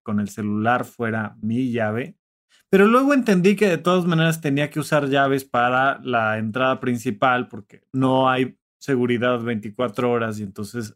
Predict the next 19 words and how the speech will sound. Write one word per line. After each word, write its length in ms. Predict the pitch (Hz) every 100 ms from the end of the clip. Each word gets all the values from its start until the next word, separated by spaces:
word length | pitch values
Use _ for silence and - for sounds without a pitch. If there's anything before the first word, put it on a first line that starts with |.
| _
muchas 480 | 135 143 156 143 117
veces 220 | 120 -
tengo 200 | 120 107
que 80 | 113
abrir 380 | 113 123 113 104
yo, 340 | 120 120 107 _ _ _ _
este, 440 | 127 110 104 113 110
la 120 | 113
entrada 460 | 113 107 175 185 143
y 60 |
tal. 360 | - 180 220 - _ _ - - _
Pero 280 | 202 202 214
realmente, 680 | 196 262 294 311 285 277 269
realmente 460 | 240 233 233 214
lo 140 | 208 170
que 100 | 156
me 100 | 170
hizo 160 | 175
decir, 440 | 185 160 175 160